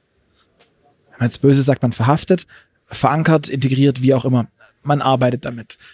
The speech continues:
Man nutzt es als Betriebssystem. Dieses Google-Universum ist unfassbar vielfältig, bietet unfassbar viele Möglichkeiten, also zahllose Dienste, Techniken et cetera pp. Ähm, aktuell, meine Ein-,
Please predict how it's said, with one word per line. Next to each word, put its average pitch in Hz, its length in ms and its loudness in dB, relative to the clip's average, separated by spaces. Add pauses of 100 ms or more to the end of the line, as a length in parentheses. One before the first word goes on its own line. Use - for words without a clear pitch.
(140)
Man 139 140 2
nutzt 143 220 2
es 147 60 -2
als 143 160 -2
Betriebssystem. - 800 -8 (300)
Dieses 127 260 -2
Google-Universum 180 800 0
ist - 260 -6 (160)
unfassbar 139 560 -2
vielfältig, - 560 -12
bietet 127 320 -8 (220)
unfassbar 165 600 -2
viele 147 320 -2
Möglichkeiten, 170 920 -2
also 127 260 -6
zahllose 156 600 0
Dienste, 165 400 -6
Techniken 156 480 -6
et 151 100 -6
cetera 127 280 -4
pp. 139 380 -4 (720)
Ähm, 139 380 2 (380)
aktuell, 151 640 0 (120)
meine 147 440 0
Ein-, 180 180 -4